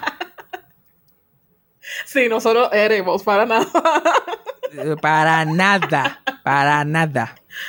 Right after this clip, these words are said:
Speaker 2: La última que lo, que lo, que los dejamos a ustedes, Cassandra,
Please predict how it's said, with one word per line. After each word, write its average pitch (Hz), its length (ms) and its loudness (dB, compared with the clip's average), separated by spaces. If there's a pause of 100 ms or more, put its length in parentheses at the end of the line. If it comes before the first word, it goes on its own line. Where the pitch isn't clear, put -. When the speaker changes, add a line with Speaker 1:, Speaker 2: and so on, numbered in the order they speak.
(600)
Speaker 2:
La 139 120 0
última 208 300 2
que 226 80 0
lo, 214 280 -2
que 147 160 -4
lo, 143 240 -2 (140)
que - 60 -12
los 127 120 -4
dejamos 170 360 -2
a 196 40 0
ustedes, 196 560 0
Cassandra, 175 800 -2